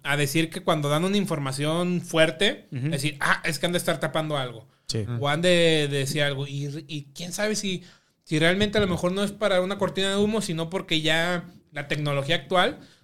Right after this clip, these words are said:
Speaker 1: ya, se, ya los está alcanzando, güey. Y, y no, y no me refiero a que el, en tal cual término de la tecnología,
Speaker 2: Sí.
Speaker 1: sino de, este,
Speaker 3: Hay
Speaker 1: la
Speaker 3: maneras de
Speaker 1: información.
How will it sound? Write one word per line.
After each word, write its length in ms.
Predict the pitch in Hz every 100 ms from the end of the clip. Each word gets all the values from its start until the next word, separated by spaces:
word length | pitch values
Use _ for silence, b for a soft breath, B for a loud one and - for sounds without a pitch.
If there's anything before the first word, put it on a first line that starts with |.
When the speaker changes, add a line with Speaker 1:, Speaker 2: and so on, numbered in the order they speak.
| _ _
Speaker 1:
ya, 220 | 131 127
se, 100 | 151
ya 140 | 147 135
los 100 | 196
está 120 | -
alcanzando, 440 | 165 196 - 180 220
güey. 220 | 170 147
Y, 280 | 151 156 170
y 20 | 151
no, 140 | 160
y 100 | 160
no 80 | 151
me 80 | 190
refiero 280 | 170 170 190
a 40 |
que 80 | 180
el, 400 | 139 135 127 131 135
en 380 | 147 147 147 139
tal 220 | 143 135
cual 180 | 147 160
término 280 | 170 175 180
de 60 |
la 100 | 151 139
tecnología, 420 | 131 120 156 143 b b b
Speaker 2:
Sí. 140 | - 117
Speaker 1:
sino 300 | 151 151 170
de, 560 | 202 202 202 208 - - _ -
este, 640 | 151 139 - 139 135 131 120 110 _ _
Speaker 3:
Hay 260 | 131 135 156
Speaker 1:
la 100 | 160
Speaker 3:
maneras 100 | 165
de 60 | 170 175
Speaker 1:
información. 160 | 170